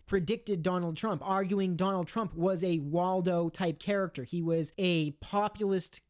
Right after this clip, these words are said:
character, and not a cartoon character, but a guy who had become popular by being on T V, who ran for office mainly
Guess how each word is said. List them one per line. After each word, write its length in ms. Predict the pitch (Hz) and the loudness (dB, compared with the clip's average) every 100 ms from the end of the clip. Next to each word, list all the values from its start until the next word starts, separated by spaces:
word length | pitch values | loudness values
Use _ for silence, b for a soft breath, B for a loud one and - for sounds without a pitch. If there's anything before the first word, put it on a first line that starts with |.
| _ | _
character, 600 | - 196 190 180 190 180 - | -4 0 0 0 -2 0 0
and 320 | 247 269 202 - | 0 0 -4 -8
not 240 | 175 196 185 | -2 0 0
a 60 | |
cartoon 380 | 185 180 240 269 | 0 0 0 0
character, 260 | 185 175 175 | 0 0 0
but 220 | 190 208 | 0 0
a 160 | 185 170 | 0 0
guy 340 | 175 185 185 | 2 2 0
who 300 | 165 190 175 | 0 2 2
had 140 | 170 | 0
become 260 | 160 156 156 | 0 -2 -2
popular 420 | 175 175 180 190 | -2 -2 0 0
by 220 | 175 151 | 0 0
being 260 | 151 170 170 | 0 0 0
on 160 | 160 151 | 0 -2
T 200 | - 160 | -2 0
V, 280 | 190 165 - | 2 0 -2
who 360 | 240 226 208 190 - | 0 2 0 -2 -2
ran 260 | 202 247 | 0 0
for 180 | 233 220 | -2 -2
office 380 | 220 220 196 156 | 0 0 -2 0
mainly 540 | 165 214 233 220 214 | 2 2 2 0 -2